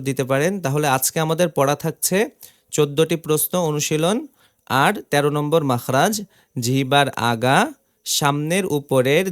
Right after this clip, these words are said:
দুই দাঁতের আগার সঙ্গে লাগিয়ে ল, দাল, সা। তো আজকের ক্লাস এখানেই শেষ হচ্ছে। সকলের জন্য দোয়া রাখছি, সকলেই মন দিয়ে চেষ্টা করেন। আর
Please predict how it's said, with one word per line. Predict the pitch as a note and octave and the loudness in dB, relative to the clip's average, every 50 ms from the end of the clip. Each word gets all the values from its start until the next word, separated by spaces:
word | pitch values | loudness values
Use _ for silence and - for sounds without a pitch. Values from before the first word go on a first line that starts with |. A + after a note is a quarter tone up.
| D3 B2+ | -4 -2
দুই | C#3 C#3+ C#3 C3 B2 | 0 0 0 0 0
দাঁতের | B2+ B2 - - D3+ F3 G#3 A3+ - - - C3 | 0 0 0 2 2 2 2 0 -4 -2 -2 -2
আগার | B2+ C#3 C#3+ C#3+ C3 - | 0 0 0 0 0 -2
সঙ্গে | E3 D#3+ D#3+ D#3+ F3+ E3 | -2 -2 -2 -2 -2 0
লাগিয়ে | C3+ A#2+ A2 G#2+ A2+ B2+ C3 C#3 D#3 G3 C4 C#4 - _ _ _ _ _ - - B2 A#2+ A#2 A#2+ | 0 -2 -2 -2 -2 -2 -2 0 0 0 -2 -4 -6 _ _ _ _ _ -10 -8 -6 -4 0 2
ল, | B2+ C3 C#3+ D#3 F#3 A3+ D4+ C#4+ - _ _ _ _ _ - | 4 6 6 6 6 4 2 -2 -10 _ _ _ _ _ -10
দাল, | A#2 A2+ A2+ A#2+ B2+ C3+ D3+ F3 G3 A#3+ B3+ C4 - _ _ - - | -8 -2 0 2 4 4 4 4 2 0 -2 -6 -12 _ _ -16 -8
সা। | - - C#3 G#2+ F2+ - - | -2 0 0 0 -2 -4 -8
তো | - - - - D3+ | -8 -4 0 0 0
আজকের | - - - F#3 F#3+ F3 - | 0 0 -2 -2 -4 -2 0
ক্লাস | F#3 F3+ F#3 F#3 F3+ - - D3+ | 2 2 4 4 2 2 0 0
এখানেই | D3 - E3+ E3 F3+ F3+ E3+ - | 0 0 -2 -2 0 -2 -2 -2
শেষ | F3+ D#3+ - - E3+ | -2 -2 0 -2 -2
হচ্ছে। | D#3+ - - - F3+ F#3+ C#4 D#4 B3+ _ _ _ _ _ _ _ | -2 -2 -2 0 0 0 -2 -4 -10 _ _ _ _ _ _ _
সকলের | - - D#3 C#3+ C#3+ E3 E3 E3 F3 D#3+ D3 | -6 -4 -4 0 2 2 2 2 0 0 -2
জন্য | D#3+ E3 E3 D#3 C#3 | -2 0 0 0 2
দোয়া | D3+ D#3 D#3+ D#3+ D#3+ | 2 2 4 2 2
রাখছি, | D#3 D#3 - - - - E3+ F3+ G#3+ C4+ D4+ - _ _ _ _ _ | 0 -2 -4 -6 -4 -2 0 -2 -2 -2 -4 -12 _ _ _ _ _
সকলেই | - - D3+ C#3 C3 - D3 D#3 E3 E3 D3 D3 | -6 -4 -4 -2 -2 -2 0 2 2 0 0 0
মন | D#3 E3 E3+ E3 | 0 0 0 0
দিয়ে | E3 E3 D#3+ - | -2 -2 -2 -2
চেষ্টা | D#3+ D3+ - - D#3+ - | -4 -4 -2 -4 -4 -2
করেন। | D#3+ D#3 F3+ F#3 F#3+ - - C#3+ | -2 -2 -2 -2 -2 0 0 0
আর | D3 | 0